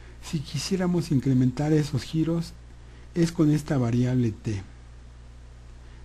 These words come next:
Vamos a cambiar este valor por dos. Ahora el cuerpo presenta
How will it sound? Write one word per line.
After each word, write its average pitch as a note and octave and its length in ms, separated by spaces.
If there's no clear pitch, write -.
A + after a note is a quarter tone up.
Vamos G3+ 280
a E3+ 40
cambiar D#3+ 640
este D#3+ 320
valor D3 480
por A2+ 340
dos. A2 280
Ahora D#3+ 320
el D#3 140
cuerpo D#3 380
presenta D3 720